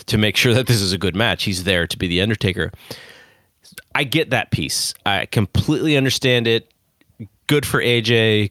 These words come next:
good for Undertaker. The selfish wrestling fan in me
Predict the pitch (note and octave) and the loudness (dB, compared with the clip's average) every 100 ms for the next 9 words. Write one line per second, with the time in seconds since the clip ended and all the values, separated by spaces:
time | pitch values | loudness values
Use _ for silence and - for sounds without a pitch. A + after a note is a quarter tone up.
0 | - C3 - A#2 G#2+ G2 A2 G2 G2+ G2 | -2 -2 2 2 2 0 -2 0 0 0
1 | F#2 _ - - - - _ - - A2+ | -2 _ -20 -20 -20 -20 _ -12 -2 0
2 | G#2+ - - - B2+ A2+ C3+ B2 - - | 0 0 0 2 0 2 2 2 0 -2
3 | - F#2 G2+ G2+ - C#3 C3+ - C#3+ D3 | -4 -4 -2 0 0 0 0 2 2 2
4 | C#3+ D3+ D#3 D#3 | 0 0 0 -2